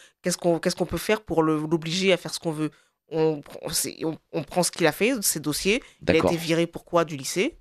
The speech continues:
Speaker 1: Bon, bah, pour attouchement. Bon, bah, maintenant, c'est, donc, c'est lui l'exécutant.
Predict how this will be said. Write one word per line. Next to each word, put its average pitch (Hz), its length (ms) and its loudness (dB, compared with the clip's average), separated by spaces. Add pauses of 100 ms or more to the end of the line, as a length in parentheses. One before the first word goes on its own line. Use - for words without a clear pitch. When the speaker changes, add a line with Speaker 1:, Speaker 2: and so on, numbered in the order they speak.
Speaker 1:
Bon, 160 100 -4
bah, 151 120 -2
pour - 180 -6
attouchement. 160 460 -2 (400)
Bon, 147 80 -2
bah, 143 100 2
maintenant, 190 480 2
c'est, 180 200 -2
donc, 135 260 -10
c'est - 120 -4
lui 214 140 0
l'exécutant. 190 560 2